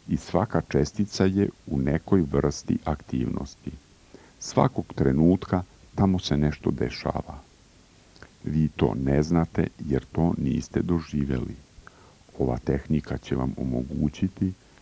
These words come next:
da to doživite. Međutim, ne možete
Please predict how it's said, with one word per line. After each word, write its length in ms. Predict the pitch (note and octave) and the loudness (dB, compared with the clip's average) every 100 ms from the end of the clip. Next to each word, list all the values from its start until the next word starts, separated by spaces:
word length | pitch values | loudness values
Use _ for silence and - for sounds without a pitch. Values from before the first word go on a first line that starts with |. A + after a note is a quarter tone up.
| - | -12
da 160 | - E2 | -6 -6
to 300 | - D2 D2+ | 0 2 2
doživite. 800 | F2+ E2 - C2+ C2+ B1+ - - C#2 - - - - - - - - | 2 -2 0 -4 -4 -6 -8 -12 -12 -18 -20 -20 -20 -20 -20 -14 -2
Međutim, 600 | C#2 C2+ D#2 - C#2 - - - - - | 0 4 2 4 0 0 -6 -20 -20 -8
ne 180 | - E2 | -2 4
možete 460 | F#2 G#2+ A2+ - | 6 6 4 4